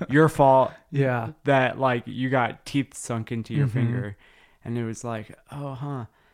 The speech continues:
Speaker 2: And it ra-, made me think, like, there's a, a lot of Japanese climbers in Bishop at the time.
Speaker 1: Yeah.
Speaker 2: And so I asked a few, a few of them, like,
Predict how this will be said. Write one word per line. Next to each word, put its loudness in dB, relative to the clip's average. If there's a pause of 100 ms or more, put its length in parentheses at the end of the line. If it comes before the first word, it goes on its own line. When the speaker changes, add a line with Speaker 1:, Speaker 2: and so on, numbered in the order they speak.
(240)
Speaker 2:
And 0
it 4
ra-, 4
made -2
me 4
think, -4
like, -6
there's -4
a, -8
a -8
lot 0
of -20
Japanese -6
climbers -8 (260)
in -8
Bishop -10
at -8
the -12
time. -10
Speaker 1:
Yeah. -4
Speaker 2:
And -8
so -2
I 0
asked -6
a -10
few, -10 (100)
a -14
few -10
of -12
them, -6
like, -12